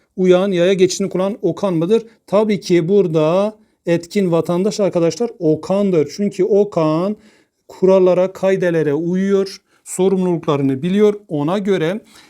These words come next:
e, kaldırımda yürümesi, yaya ki-, yaya olan bir kişi yolda değil, y-, yaya olarak nerede?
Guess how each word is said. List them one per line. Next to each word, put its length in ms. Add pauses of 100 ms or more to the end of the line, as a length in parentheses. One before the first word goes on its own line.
(140)
e, 320
kaldırımda 580
yürümesi, 500
yaya 280
ki-, 320
yaya 220
olan 280
bir 80
kişi 480
yolda 460
değil, 320 (460)
y-, 240
yaya 420
olarak 420
nerede? 520